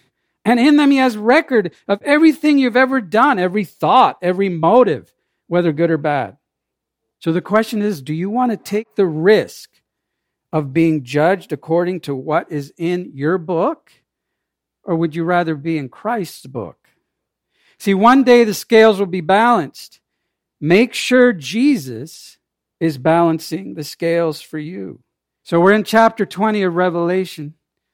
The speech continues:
It's a time in the future. Jesus Christ has already come back in chapter nineteen,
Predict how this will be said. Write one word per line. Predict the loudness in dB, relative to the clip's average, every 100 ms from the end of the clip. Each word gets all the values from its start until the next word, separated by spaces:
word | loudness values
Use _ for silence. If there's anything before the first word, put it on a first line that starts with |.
| _ _ _ _
It's | -8 -6
a | -6
time | 2 2 2
in | -2
the | -4
future. | -6 -6 -6 -6 -6 -8 -14 _ _ _ _ _ _ -8
Jesus | -4 -2 -2
Christ | 2 2 2 2
has | 4
already | 4 2
come | 0 -2 0
back | 2 2 0
in | -6
chapter | -4 -4 -4 -4
nineteen, | -2 -2 -4 -8 -8 -8